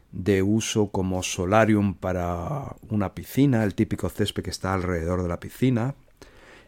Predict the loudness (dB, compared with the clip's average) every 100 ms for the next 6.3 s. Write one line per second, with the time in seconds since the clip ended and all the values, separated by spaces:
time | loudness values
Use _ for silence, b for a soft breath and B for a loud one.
0 | b -8 -4 -2 2 4 4 4 2 -2
1 | -2 2 2 0 -2 -4 -4 -4 -2 -2
2 | -2 -2 -4 -4 -2 -2 0 -2 -2 -2
3 | -2 -4 2 2 2 -4 -20 _ _ _
4 | _ _ _ _ _ _ _ -2 4 6
5 | 6 6 4 4 4 2 -2 -2 0 0
6 | 0 2 2